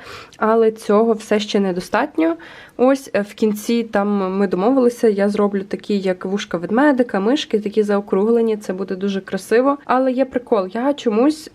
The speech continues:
ну, по-, коли я замовляла пряжу, я розглядала варіант замовити два мотки, типу, чисто на всякий випадок, ось. Хоча я була впевнена, що вистачить одного, ось, і я таки замовила один.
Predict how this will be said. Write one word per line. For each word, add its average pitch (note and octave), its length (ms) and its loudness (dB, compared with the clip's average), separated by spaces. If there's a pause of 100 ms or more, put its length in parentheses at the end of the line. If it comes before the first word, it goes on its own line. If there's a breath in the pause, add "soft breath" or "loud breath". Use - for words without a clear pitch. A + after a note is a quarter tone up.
ну, B3 260 4 (440)
по-, B3 100 2
коли B3+ 240 0
я B3+ 120 4
замовляла B3 420 2
пряжу, C#4+ 400 2 (220)
я A#3 320 4
розглядала A3 480 2
варіант G3+ 420 0
замовити G3+ 480 2
два F3+ 220 -2
мотки, E4 500 -2 (440 loud breath)
типу, A3+ 500 0 (120)
чисто A#3 320 -4
на G#3 100 0
всякий G#3+ 320 -2
випадок, D4+ 760 0
ось. C#4 380 0 (240 loud breath)
Хоча A3 260 0
я A#3 60 2
була A3 200 2
впевнена, A3 420 0
що G#3 140 -2
вистачить G#3+ 500 -2
одного, D#4 480 2 (540 loud breath)
ось, G#3 320 2
і F#3+ 60 2
я G#3+ 140 2
таки A#3 260 -2
замовила G3+ 400 2
один. G#3+ 600 4